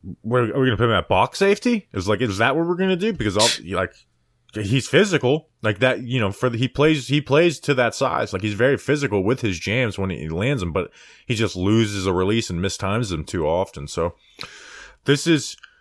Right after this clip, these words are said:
again, played at Georgia, had that interception against Bryce Young in the national championship game, and I think that kind of hyped it up a little bit, and his numbers were better in two thousand twenty-one compared to two thousand twenty-two. But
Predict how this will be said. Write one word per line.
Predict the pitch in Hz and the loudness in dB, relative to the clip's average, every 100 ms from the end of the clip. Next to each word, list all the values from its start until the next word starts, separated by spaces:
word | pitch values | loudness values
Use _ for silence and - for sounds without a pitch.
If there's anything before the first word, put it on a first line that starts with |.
| _ - | _ -10
again, | 92 120 90 71 _ _ _ _ _ - | -2 0 0 -4 _ _ _ _ _ -4
played | 107 135 139 | 0 2 2
at | - | 2
Georgia, | 135 131 135 135 | 2 2 4 2
had | 117 120 120 | 2 0 2
that | 127 | 2
interception | 127 131 123 - 127 - 139 127 127 | 2 0 0 0 -2 -2 -2 -2 -2
against | 117 123 - | -2 -2 0
Bryce | 120 123 135 | 0 0 0
Young | 127 | -2
in | |
the | 113 | 0
national | 117 120 - 117 | -2 -2 -4 -4
championship | - 120 123 - 135 | -2 -4 -4 -6 -4
game, | 147 143 | -2 -2
and | 104 | -2
I | 90 | -4
think | - 120 - | -2 -4 -2
that | 110 113 110 | 0 0 -2
kind | - 120 113 | -4 -2 -2
of | - _ _ _ - | -4 _ _ _ -10
hyped | - 117 - | -4 -2 -2
it | 117 | 0
up | 104 117 | 0 0
a | |
little | 139 147 | 0 0
bit, | 156 147 | 0 0
and | 113 98 - - - _ | -2 -4 -8 -18 -20 _
his | 117 104 | -4 0
numbers | 117 101 90 | 0 2 0
were | 85 101 | 2 0
better | 76 90 87 78 73 _ | 2 0 0 0 -4 _
in | 82 78 | -10 -6
two | - | -4
thousand | 95 85 78 | -2 -2 -4
twenty-one | 78 92 82 82 87 | -6 -4 -2 -2 -4
compared | - 78 87 76 | -6 -4 -2 -2
to | |
two | - 92 | -6 -4
thousand | 87 85 82 | -2 -2 -6
twenty-two. | - 92 80 - 92 104 _ - - - - _ - | -6 -6 -4 -2 -2 -4 _ -20 -20 -20 -20 _ -2
But | 107 87 | 0 0